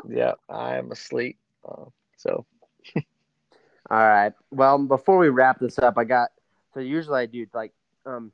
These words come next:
Speaker 2: 'cause with you, Jason, you have a lot of different hunts that we could bust into, and we could spend seven to twelve hours on the phone just talking.
Speaker 1: <laughs>
Speaker 2: And we need to save some of that for a different podcast.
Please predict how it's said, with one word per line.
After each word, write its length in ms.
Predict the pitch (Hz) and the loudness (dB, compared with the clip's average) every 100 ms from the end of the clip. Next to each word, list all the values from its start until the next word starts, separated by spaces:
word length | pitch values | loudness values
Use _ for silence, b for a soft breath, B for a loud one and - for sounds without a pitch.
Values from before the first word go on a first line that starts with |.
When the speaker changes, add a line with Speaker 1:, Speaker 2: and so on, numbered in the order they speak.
| _ | _
Speaker 2:
'cause 120 | 127 | -10
with 180 | 147 170 | -10 -8
you, 180 | 190 | -8
Jason, 360 | 170 147 147 139 | -6 -6 -6 -8
you 160 | 127 123 | -6 -4
have 200 | 107 101 | -4 -8
a 60 | 117 | -14
lot 240 | 110 110 | -10 -10
of 100 | 107 | -10
different 300 | 113 - 101 _ | -16 -16 -20 _
hunts 180 | 110 107 | -18 -16
that 80 | 104 | -20
we 120 | 104 | -20
could 200 | 104 107 | -20 -8
bust 260 | 107 104 | -6 -6
into, 280 | - - 117 | -8 -10 -6
and 100 | 107 | -6
we 60 | 101 | -6
could 140 | 95 | -12
spend 300 | - 110 101 | -8 -8 -8
seven 560 | - _ 110 104 101 101 _ | -12 _ -8 -8 -14 -16 _
to 80 | - | -20
twelve 320 | - 110 104 | -6 -6 -4
hours 260 | 104 104 95 | -8 -10 -16
on 80 | |
the 60 | 92 _ | -20 _
phone 260 | 110 104 101 | -16 -16 -20
just 160 | _ | _
talking. 340 | 147 104 101 107 | -10 -10 -12 -14
Speaker 1:
<laughs> 100 | - _ _ _ _ | -14 _ _ _ _
Speaker 2:
And 80 | 110 | -14
we 80 | 120 | -10
need 80 | 123 | -10
to 60 | |
save 260 | 113 123 110 | -10 -10 -10
some 180 | 123 110 | -12 -10
of 60 | |
that 140 | 104 - | -12 -12
for 60 | |
a 60 | 104 | -16
different 280 | 104 107 - | -16 -16 -14
podcast. 500 | - 113 117 - 107 | -2 -2 -2 -6 -8